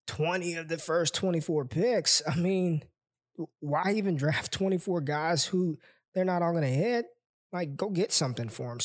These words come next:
Now, a question that I've been getting a lot lately is where I value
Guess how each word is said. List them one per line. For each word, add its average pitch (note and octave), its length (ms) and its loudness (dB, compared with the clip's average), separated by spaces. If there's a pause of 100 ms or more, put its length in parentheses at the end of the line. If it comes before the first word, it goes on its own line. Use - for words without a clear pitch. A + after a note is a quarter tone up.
Now, E3 160 0
a D3+ 40 -2
question A#3 440 0
that F3 100 2
I've D#3 160 0
been D#3 160 2
getting D3+ 240 2
a C3+ 60 0
lot C3 340 -2 (200)
lately B2+ 580 -2
is C3+ 420 0
where D3 400 0
I C3 220 -2
value C3 800 0